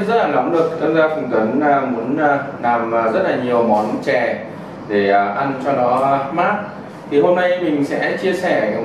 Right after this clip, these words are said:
món chè hoa cau, còn gọi là món chè đậu xanh. Để làm được món chè đậu xanh này thì, à, mình chuẩn bị, à, một phẩy năm lạng đỗ xanh, sắt, một non cốt dừa.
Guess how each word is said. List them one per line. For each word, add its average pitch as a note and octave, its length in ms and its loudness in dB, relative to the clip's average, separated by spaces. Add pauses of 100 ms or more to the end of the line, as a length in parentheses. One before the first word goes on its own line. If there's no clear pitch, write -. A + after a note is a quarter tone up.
món B2 320 -2
chè B2+ 440 0
hoa D#3+ 200 -2
cau, F3 340 2 (140)
còn B2 160 -6
gọi C#3+ 180 0
là A#2 180 2
món A#2 600 -2
chè A#2+ 320 2
đậu - 140 -2
xanh. F3+ 280 0 (840)
Để B2+ 100 2
làm C3 240 2
được C#3 180 2
món B2 300 -2
chè C#3+ 160 2
đậu B2+ 120 -2
xanh E3+ 280 0
này D3 200 0
thì, C3+ 260 4
à, B2+ 120 2 (600)
mình B2 260 2
chuẩn G#2+ 160 0
bị, C#3 200 4
à, B2+ 100 4
một B2 240 2
phẩy A#2+ 80 0
năm C#3+ 240 2
lạng A#2+ 220 0
đỗ A#2 100 0
xanh, D#3+ 400 0 (420)
sắt, F3 100 -2 (1600)
một C3 120 0
non E3 200 2
cốt F#3+ 140 2
dừa. D3+ 420 4